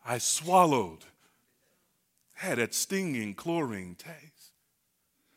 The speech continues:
Well, what's described here in verse thirteen is something similar but much more pleasant. We are baptized into the body of Christ by the Holy Spirit, and, and so immersed are we that we drink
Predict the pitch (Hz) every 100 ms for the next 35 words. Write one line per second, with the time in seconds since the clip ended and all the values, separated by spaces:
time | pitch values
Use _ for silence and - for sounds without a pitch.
0 | _ _ 202 247 269 175 208 - 277 285
1 | 202 196 185 190 208 202 262 220 175 -
2 | 240 220 190 165 - - - 277 285 208
3 | 190 247 - 165 135 - 285 196 104 95
4 | _ _ _ _ _ _ _ 220 240 185
5 | - - - 254 285 285 - 170 123 127
6 | 139 226 254 269 208 165 202 214 202 -
7 | - 202 180 - 151 208 220 196 185 196
8 | 185 - 214 185 165 175 170 - - 185
9 | 160 - 208 190 165 160 196 185 - 135
10 | 120 127 127 120 143 123 123 151 170